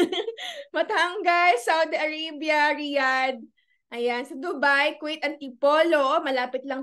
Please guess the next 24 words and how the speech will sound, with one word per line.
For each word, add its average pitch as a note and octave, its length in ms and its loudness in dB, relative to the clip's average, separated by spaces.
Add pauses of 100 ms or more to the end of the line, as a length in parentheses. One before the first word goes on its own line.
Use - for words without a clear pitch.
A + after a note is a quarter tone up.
tayo, B3 320 0
Antipolo, C4 640 -4
Bahrain, B3+ 480 -2
Guam, C4+ 400 0
Dubai, A#3+ 640 -2
Taal, B3 800 -2 (480)
Pyramid F4 480 -4
Hill, C4 400 0
saan F4 240 -10
yun? A#3 400 -6
Bukidnon, C4 960 -4 (400)
Riyadh, A#3 640 -2 (400)
Cebu, C#4+ 480 -2
Taguig C#4 320 -6
City. C4+ 400 -10 (240)
Hello, F#4 320 4 (240)
hello, G4 160 4
ayan, F4+ 320 4 (120)
ano, D4+ 200 -2
nasa F4+ 160 -2
buong C#4+ 320 -2
mundo D4 320 -6
pala C#4+ 240 2
tayo, A#3 400 -2